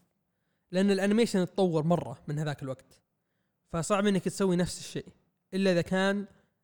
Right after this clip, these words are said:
آه، نفس الشخصيات أو، آه، آسف، نفس ال-، نفس المسلسلات القديمة ذي سوت-، سوتها من جديد بنفس الرسم. أوكي،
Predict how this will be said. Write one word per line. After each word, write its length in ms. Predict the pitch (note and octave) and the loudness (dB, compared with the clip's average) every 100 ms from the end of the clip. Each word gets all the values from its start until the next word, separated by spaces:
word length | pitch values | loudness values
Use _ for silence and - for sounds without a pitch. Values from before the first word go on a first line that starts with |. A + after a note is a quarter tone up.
| _ _ _ _ _ _ _ _ D3 | _ _ _ _ _ _ _ _ -8
آه، 720 | C3+ C3 C3+ C3 B2+ - - _ _ D#3+ | -6 -4 -4 -6 -10 -14 -18 _ _ -4
نفس 260 | F3+ - | -4 -4
الشخصيات 1000 | E3 - - - D3 D#3 D#3 E3+ - - - _ - | -8 -8 -8 -6 -4 0 0 0 -4 -20 -20 _ -6
أو، 260 | D#3+ D3+ C#3+ | -2 0 0
آه، 360 | C#3+ C3 D#3 | 0 -2 -4
آسف، 220 | D3+ D3 F3 | -4 -4 -6
نفس 180 | F3+ E3+ | -4 -2
ال-، 580 | D3+ C3+ C3+ B2 - - _ _ _ _ _ - | -2 -2 -6 -8 -10 -14 _ _ _ _ _ -8
نفس 200 | F3+ - | -6 -2
المسلسلات 480 | E3 - E3 F3+ F3 | -4 -2 -2 0 0
القديمة 340 | E3 E3+ F3+ | 0 0 2
ذي 200 | E3+ F#3+ | 0 -2
سوت-، 320 | F3 E3+ E3 | 0 0 -2
سوتها 440 | - - F3 F3+ E3+ | -4 -4 0 0 0
من 140 | D#3+ | -2
جديد 340 | D3 F#3 F#3+ D3+ | 2 2 2 0
بنفس 220 | E3+ E3 | -4 -4
الرسم. 460 | D#3 F3 A3+ A3 - - | -4 -2 -2 -4 -8 -8
أوكي، 300 | E3 D#3 | -4 -2